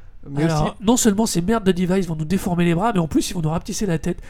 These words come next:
Speaker 1: Ouais.
Speaker 2: Finalement, les, finalement, ils ont raison en ce moment, les, les mecs, de dire non, attention, c'est le mal, le web, tout ça. Ne, c'est, c'est, c'est une, ouais, ouais, non.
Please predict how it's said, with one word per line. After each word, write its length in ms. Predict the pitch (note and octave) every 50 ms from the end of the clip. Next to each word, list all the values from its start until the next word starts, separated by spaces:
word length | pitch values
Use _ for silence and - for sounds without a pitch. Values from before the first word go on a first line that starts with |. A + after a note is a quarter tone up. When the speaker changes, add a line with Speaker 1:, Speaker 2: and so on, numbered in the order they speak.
| - D#3
Speaker 1:
Ouais. 140 | C#3+ C3
Speaker 2:
Finalement, 380 | B2+ G3 G#3 A#3 B3 D#4 E4 D#4+
les, 160 | C4+ A3 A3+ -
finalement, 300 | - G#3 G3 G#3 C4+ D#4+
ils 160 | A#3+ G3+ G3+
ont 20 |
raison 300 | E3+ F3+ G3+ F#3+ C#4 -
en 20 | G3
ce 100 | - G#3
moment, 140 | F#3 G3+
les, 160 | G3 F#3 E3+ D#3+
les 160 | D#3 E3 D#3
mecs, 240 | E3+ F3 F3 - -
de 60 | D#3+
dire 160 | E3+ F3 G3+
non, 80 | C#4 C4+
attention, 540 | C4+ B3+ - A#3 - - - C4+ C4 B3+ C4
c'est 160 | - - G3+
le 100 | G3+ G#3
mal, 260 | G#3 A3+ A#3+ A#3+ B3
le 120 | A3+ G#3 G#3
web, 260 | G#3 A3+ B3 B3 A#3+ -
tout 100 | A#3+ G#3+
ça. 220 | - - B3 A#3+
Ne, 260 | A#3 A3+ G#3+ G#3 G#3 G3 - - - - - - - - -
c'est, 160 | - D#3+ C3+ - - - - - - - - - - - - -
c'est, 320 | - - - - - E3+ C#3
c'est 160 | - - D#3+
une, 80 | D#3 D3+ - - - D3 - - -
ouais, 380 | E3+ D#3+ E3+ F3+ G3 A#3 B3 - - - - - - - - - - - - - - - - -
ouais, 480 | D#3+ D3 C#3+ D3 D#3 E3+ G3+ B3 B3+ - - - - - - - - - - - - - - B3+ A3+ D#3+
non. 400 | D3+ D3 D3+ D3+ D#3 D#3 F3